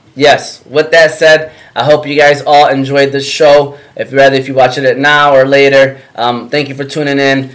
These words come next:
We'll see you guys next week. I'm sure it's gonna be a funny, exciting home run derby between us and the Fantasy Guys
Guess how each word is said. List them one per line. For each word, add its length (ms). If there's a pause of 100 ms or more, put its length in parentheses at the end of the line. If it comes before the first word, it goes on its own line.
We'll 120
see 160
you 40
guys 200
next 260
week. 160
I'm 220
sure 240
it's 100
gonna 100
be 80
a 60
funny, 440
exciting 520
home 300
run 160
derby 520 (220)
between 400
us 380
and 200
the 80
Fantasy 400
Guys 420